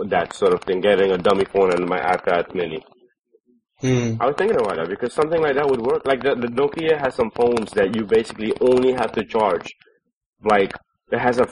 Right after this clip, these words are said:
Speaker 1: what, a forty hour standby. You know, it has, uh, or, uh, I think they even have one that's like almost a week standby. You know, like a work week standby, five day standby or something like that. I forgot the number of it.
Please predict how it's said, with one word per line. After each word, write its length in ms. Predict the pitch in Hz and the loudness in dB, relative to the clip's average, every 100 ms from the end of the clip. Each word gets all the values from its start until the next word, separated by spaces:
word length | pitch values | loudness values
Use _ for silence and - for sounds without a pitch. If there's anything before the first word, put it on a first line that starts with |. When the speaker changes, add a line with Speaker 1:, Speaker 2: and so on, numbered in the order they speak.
| - | 0
Speaker 1:
what, 220 | 107 73 | 0 0
a 60 | - | -4
forty 360 | - 127 120 | 0 2 4
hour 400 | 117 107 107 104 - | 4 4 4 2 -2
standby. 760 | - 104 104 98 98 98 98 - _ _ _ - | 0 2 2 2 4 2 0 -10 _ _ _ -8
You 160 | 110 | -2
know, 260 | 104 95 92 - | 0 2 0 -2
it 180 | 101 92 | -4 -4
has, 420 | 98 95 92 92 - _ _ _ _ - | 0 2 2 -2 -10 _ _ _ _ -8
uh, 600 | - 92 85 85 80 73 - - _ _ _ _ _ | 0 2 2 2 0 -4 -6 -12 _ _ _ _ _
or, 260 | - 139 120 | -4 0 0
uh, 540 | 127 143 131 139 135 | 0 -2 0 0 0
I 40 | 139 | -2
think 180 | 160 147 | -2 -2
they 80 | 147 | -2
even 160 | 139 | 0
have 160 | 131 113 | -2 -2
one 160 | 147 | -2
that's 200 | 135 104 104 | -2 -4 -2
like 200 | 98 95 | -4 -2
almost 360 | 107 113 110 | -2 0 -2
a 40 | 98 | -4
week 280 | 101 - | -6 -10
standby. 520 | - 113 104 107 113 120 | -6 -2 0 0 2 2
You 120 | 113 | 2
know, 120 | 98 | 2
like 200 | 95 92 | 2 2
a 100 | 95 | 0
work 280 | 95 107 - | 2 0 -2
week 200 | 107 - | -8 -6
standby, 460 | - 101 104 107 | 0 2 2 2
five 260 | 107 98 104 | 2 0 2
day 160 | 104 104 | 0 0
standby 440 | - 101 104 117 | 0 -2 0 0
or 40 | |
something 280 | 110 113 123 | 0 -4 -4
like 100 | 127 | -2
that. 160 | 123 120 | -2 -2
I 40 | |
forgot 200 | - 127 | -4 -6
the 80 | 98 | -4
number 340 | 87 92 85 80 | -6 -8 -8 -8
of 120 | 78 | -10
it. 100 | - | -16